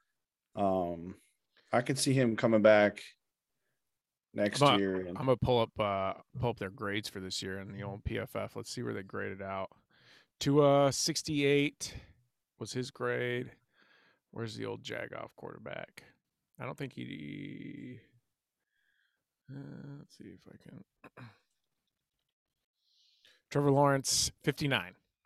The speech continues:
Speaker 2: So
Speaker 1: Yeah.
Speaker 2: not very good on, uh, either front. I think I
Speaker 1: He
Speaker 2: just
Speaker 1: did
Speaker 2: like
Speaker 1: end on a high note.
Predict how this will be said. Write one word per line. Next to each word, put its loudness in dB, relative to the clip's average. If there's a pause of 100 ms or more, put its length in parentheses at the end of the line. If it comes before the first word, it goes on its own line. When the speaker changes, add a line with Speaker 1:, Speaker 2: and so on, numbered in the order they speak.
(140)
Speaker 2:
So -4
Speaker 1:
Yeah. -6 (640)
Speaker 2:
not 2
very 4
good 2 (160)
on, -4
uh, -6
either 0
front. -2 (880)
I -4
think -2
I 6
Speaker 1:
He 4
Speaker 2:
just 4
Speaker 1:
did 12
Speaker 2:
like 12
Speaker 1:
end 12
on 12
a 12
high 10
note. 6